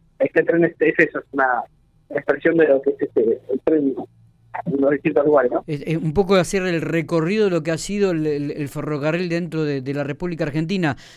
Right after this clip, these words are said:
Speaker 2: Diego, y, y va a estar dos días en la ciudad General Pico, o sea que la gente va a poder recorrerlo tranquilo, esto no tiene ningún tipo de costo de nada, ¿no?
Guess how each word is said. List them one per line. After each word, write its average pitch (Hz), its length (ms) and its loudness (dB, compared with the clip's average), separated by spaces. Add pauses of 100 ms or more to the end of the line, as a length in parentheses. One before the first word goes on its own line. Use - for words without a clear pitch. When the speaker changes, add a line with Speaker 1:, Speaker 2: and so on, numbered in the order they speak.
Speaker 2:
Diego, 208 460 2
y, 185 360 -2
y 185 280 0
va 160 160 0
a - 20 2
estar 226 220 4
dos 233 160 2
días 240 200 4
en 214 60 2
la 196 80 2
ciudad 214 200 0
General 202 260 0
Pico, 196 200 -2
o 185 40 0
sea 202 160 -2
que 180 340 -2
la 170 280 -2
gente 220 260 -4
va 202 80 2
a 185 80 -2
poder 202 240 0
recorrerlo 190 560 -2
tranquilo, 180 640 0
esto 202 160 -2
no 180 100 -4
tiene 190 160 -4
ningún 185 260 -2
tipo 170 280 0
de 151 80 0
costo 160 300 -2
de 156 100 0
nada, 170 240 2
¿no? 269 200 -2